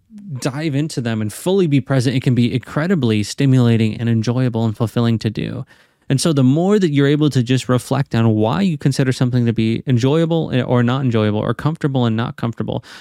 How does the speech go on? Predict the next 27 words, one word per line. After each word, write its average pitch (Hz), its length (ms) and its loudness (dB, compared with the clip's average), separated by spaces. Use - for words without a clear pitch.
you 127 100 2
start 185 240 -2
to 131 100 0
switch - 480 -4
that 156 160 0
around 139 260 2
and 110 160 0
dial 151 380 -4
that 143 220 0
in, 113 380 2
it - 160 -2
can 139 160 2
be 113 300 0
extremely, 113 760 0
extremely 104 460 -2
beneficial. - 760 -10
And 123 140 2
one 131 100 6
of 123 40 4
the 117 40 4
biggest 113 300 0
lessons 113 280 -2
I 101 120 -2
learned 101 260 -4
this - 140 -10
year. 107 180 -10
So 143 340 -2